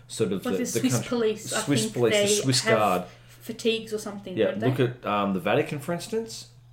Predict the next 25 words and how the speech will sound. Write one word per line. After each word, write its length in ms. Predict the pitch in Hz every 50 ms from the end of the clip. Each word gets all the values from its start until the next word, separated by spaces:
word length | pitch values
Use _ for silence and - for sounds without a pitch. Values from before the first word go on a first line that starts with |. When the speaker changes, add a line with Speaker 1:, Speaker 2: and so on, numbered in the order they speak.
| - - -
Speaker 1:
Their 200 | 98 110 110 110
military 480 | 110 117 120 127 127 123 - 311 311
Speaker 2:
Also, 100 | 294 254
why 300 | 208 233 277 359 359 349
do 40 | 254
they 280 | 214 240 269 330 349 320
need 180 | 277 233 202
a 60 | 226
military 560 | 226 226 220 202 196 202 202 - - 233 214 202
Speaker 1:
I 20 |
Speaker 2:
thing? 180 | - 214 220 196
Speaker 1:
have 360 | 123 123 113 107 92 - -
no 440 | 87 85 87 90 90 87 87 87 85
Speaker 2:
But 120 | 240 233
that's 140 | 247 254 -
Speaker 1:
idea. 100 | - 262
Speaker 2:
a 20 |
different 360 | 214 240 240 - - 226 220
story. 280 | - - - 214 190 185
Speaker 1:
Different 200 | - 196 208 220
Speaker 2:
We're 80 | 247 247
not 80 | - -
Speaker 1:
story. 160 | - 247 233
Speaker 2:
talk-, 80 | -
we're, 180 | 220 240 240 -